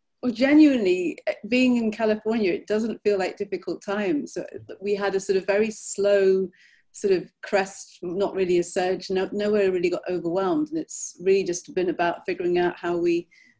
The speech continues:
um, do safe cardiac surgery, just going through this.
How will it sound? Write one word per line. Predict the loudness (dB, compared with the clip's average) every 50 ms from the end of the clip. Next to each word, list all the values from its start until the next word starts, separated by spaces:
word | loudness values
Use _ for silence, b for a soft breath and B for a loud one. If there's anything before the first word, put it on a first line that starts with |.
| b b -2
um, | -2 0 0 0 -2 -4 -6 -8
do | -6 -6 -6 -4
safe | -4 -2 -4 -4 -4 -6
cardiac | -10 -8 -6 -4 -6 -6 -6
surgery, | -8 -8 -6 -6 -6 -4 -4 -4 -4
just | -4 -6 -10 -12 -10 -8
going | -6 -6 -6 -6
through | -6 -4 -4 -2 -2
this. | -4 -6 -10 -14 -16 -20 _